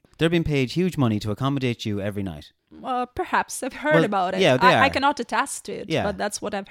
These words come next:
Speaker 2: heard. Okay.
Speaker 1: Well, it's, it's well documented, and you can find it anywhere on the internet, how many,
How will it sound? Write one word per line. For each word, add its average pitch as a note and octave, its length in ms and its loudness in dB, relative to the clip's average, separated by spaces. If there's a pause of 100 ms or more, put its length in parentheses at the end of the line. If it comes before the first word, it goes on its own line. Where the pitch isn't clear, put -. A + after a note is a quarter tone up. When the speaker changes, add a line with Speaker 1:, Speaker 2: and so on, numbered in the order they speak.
Speaker 2:
heard. B3 180 -6
Okay. A3+ 400 -10
Speaker 1:
Well, F#3+ 120 2
it's, F#3+ 160 0
it's F3 260 -4
well G3 200 4
documented, G2 840 -2
and F#2+ 220 -8
you F#2 80 -8
can G2 140 -6
find G#2+ 260 -4
it F#2 60 -6
anywhere F#2+ 360 -2
on F2 120 -6
the F2 80 -6
internet, E2+ 460 -8
how F#2+ 180 -6
many, F2 420 -8